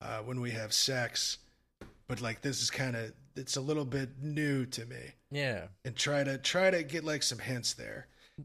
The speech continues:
Speaker 1: E-, even if you just kinda indirectly hint at it too, 'cause, you know, maybe phrase it in some sort of way that it still kinda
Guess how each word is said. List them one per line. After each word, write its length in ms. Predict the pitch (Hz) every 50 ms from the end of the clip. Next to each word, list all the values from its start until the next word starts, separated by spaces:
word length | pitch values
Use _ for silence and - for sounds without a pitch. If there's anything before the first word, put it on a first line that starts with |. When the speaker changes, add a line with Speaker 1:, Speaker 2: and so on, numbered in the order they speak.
| - _ _ -
Speaker 1:
E-, 120 | 180 190 -
even 240 | 214 226 233 240 247
if 120 | 233 -
you 80 | 214 214
just 220 | 196 208 190 -
kinda 340 | - - 202 190 175 165 139 156
indirectly 560 | 160 170 156 143 139 143 147 151 - 165 139
hint 240 | 120 147 156 139 156
at 80 | 147
it 140 | 147 139 -
too, 240 | - 151 151 160 156
'cause, 260 | - 143 135 - - - -
you 120 | - 147
know, 120 | 131 127 120 117
maybe 460 | 127 143 147 131 139 131 123 113 - - - _ _ _ _ _ _ _ _ _ _ _
phrase 320 | - - 180 202 202 196 175
it 60 | 180
in 80 | 165 139
some 180 | - 165 156
sort 240 | 139 - 165 156 156
of 80 | 139 127
way 440 | 131 135 135 139 139 139 135 131 131 - - - -
that 560 | 135 127 113 131 123 120 120 123 - - - - _ -
it 140 | - 147 127
still 320 | - - - 147 151 143
kinda 480 | 139 - 143 139 139 127 117 113 113